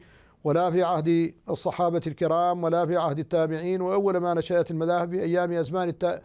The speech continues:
أتباع التابعين، ولذلك لا يمكن أن نجعلها، آه، مقياسا ومعيارا لإيمان الإنسان أو ملت-، التزامه أو إسلامه،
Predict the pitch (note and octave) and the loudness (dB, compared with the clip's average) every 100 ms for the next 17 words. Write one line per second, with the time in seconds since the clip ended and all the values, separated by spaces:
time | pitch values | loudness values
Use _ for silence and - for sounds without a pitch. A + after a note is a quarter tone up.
0 | - - D#3 C#3 F#3 F3 E3+ F3 D#3 D#3 | -18 -8 -8 0 0 0 0 0 0 0
1 | E3+ D#3+ D#3+ _ _ _ - _ _ _ | 0 0 -2 _ _ _ -20 _ _ _
2 | _ _ _ - _ G3 F3+ F#3 F#3 F#3 | _ _ _ -20 _ 0 2 4 2 -2
3 | G3 D#3+ F#3+ G3+ G3+ F#3 G#3+ A3 G#3 G3 | -2 0 2 2 0 2 2 2 0 2
4 | F3+ F3 F3 E3 F#3 F3+ D#3+ F3 F3 - | 2 2 0 0 0 0 2 0 -2 -8
5 | - G3 F3+ F3 E3+ F3 E3+ F3+ F3+ F3+ | -8 -2 0 0 -2 -4 0 2 2 0
6 | F#3 E3 E3 D#3+ D#3+ F3 F3 E3+ E3+ E3+ | 0 0 0 -2 0 0 2 0 0 0
7 | F3 E3+ E3+ E3+ E3+ E3 - E3+ E3+ E3+ | 0 0 0 0 -2 -4 -2 0 2 0
8 | E3 D#3+ E3 E3 D#3+ - E3+ D3+ D#3+ E3 | 0 0 0 -2 -6 -4 -4 -4 -2 -2
9 | F3 F3 D#3 E3+ D#3 D#3+ - E3+ F3 F3 | -2 -2 -2 -2 0 -2 -2 -2 -2 -2
10 | D#3+ | -4